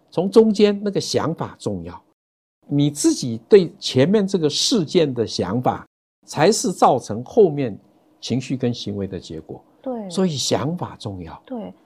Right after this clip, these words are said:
Speaker 1: 哎。
Speaker 2: 所以乐观的人跟悲观的人
Speaker 1: 就不一样啊。
Speaker 2: 同一件事情，一个悲观，一个乐观的反应，带出来的结果
Speaker 1: 结果不同。
Speaker 2: 完全不一样。
Speaker 1: 对，
Speaker 2: 嗯。
Speaker 1: 事件没有变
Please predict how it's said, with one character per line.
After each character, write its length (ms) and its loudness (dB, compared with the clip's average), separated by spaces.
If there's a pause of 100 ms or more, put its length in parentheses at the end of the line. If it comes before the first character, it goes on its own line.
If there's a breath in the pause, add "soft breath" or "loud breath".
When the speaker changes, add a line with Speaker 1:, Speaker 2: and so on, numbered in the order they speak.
(100)
Speaker 1:
哎。 80 -12
Speaker 2:
所 80 -2
以 100 0
乐 300 2
观 300 2
的 120 2
人 240 0
跟 200 2
悲 260 4
观 260 4
的 140 2
人 240 2 (100)
Speaker 1:
就 100 0
不 180 2
一 80 6
样 180 10
啊。 240 4
Speaker 2:
同 220 4
一 60 -2
件 220 2
事 260 2
情， 400 -2 (200)
一 100 0
个 120 4
悲 260 4
观， 260 2
一 60 0
个 140 0
乐 240 2
观 260 0
的 80 0
反 400 -2
应， 220 -2 (400 loud breath)
带 160 4
出 180 -2
来 120 2
的 120 -2
结 240 -2
果 40 -16
Speaker 1:
结 140 4
果 20 4
不 60 4
同。 20 8
Speaker 2:
完 180 6
全 200 0
不 320 2
一 160 -2
样。 280 -2
Speaker 1:
对， 160 -4
Speaker 2:
嗯。 60 -6
Speaker 1:
事 260 2
件 180 6
没 160 0
有 100 2
变 280 -2